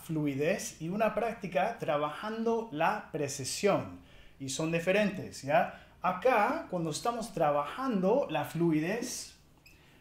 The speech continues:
no queremos pensar en, "Ah, ¿qué, qué tiempo de verbo voy a usar? ¿Voy a usar presente progresivo?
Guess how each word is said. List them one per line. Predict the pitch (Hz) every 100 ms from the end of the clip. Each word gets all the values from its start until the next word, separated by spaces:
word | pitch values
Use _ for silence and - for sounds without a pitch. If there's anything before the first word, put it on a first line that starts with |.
| - 143
no | 175 285 302
queremos | - 175 196 240 233 -
pensar | - 151 139 - 226 233 226 214
en, | 170 180 175 175 165 151
"Ah, | 127 156 165 156 143 135 131
¿qué, | 170 175 170 165 160
qué | 160 160 160 156 -
tiempo | 175 190 185 160
de | 147
verbo | 143 160 156 147
voy | 143 139
a |
usar? | 131 - 135 117 120
¿Voy | 156
a |
usar | 165 170 165 -
presente | - - 156 160
progresivo? | 135 127 120 - 175 180 185 190